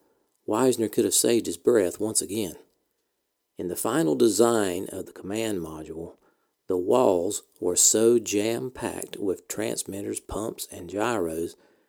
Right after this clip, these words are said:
that the astronauts were virtually sealed in a shielded cocoon of hardware.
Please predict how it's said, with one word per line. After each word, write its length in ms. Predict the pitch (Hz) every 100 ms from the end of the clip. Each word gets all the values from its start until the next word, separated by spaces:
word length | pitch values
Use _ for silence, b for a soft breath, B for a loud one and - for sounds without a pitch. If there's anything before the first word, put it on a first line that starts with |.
| _
that 160 | - -
the 100 | -
astronauts 760 | 107 123 123 80 85 85 - - b b b -
were 160 | 95
virtually 560 | 90 104 120 - 87 85
sealed 560 | - - 143 92 87 -
in 240 | 101 90 -
a 220 | 87 90
shielded 680 | - - 113 127 131 - -
cocoon 600 | 87 - - 110 117 -
of 180 | 98 -
hardware. 600 | 120 120 - - -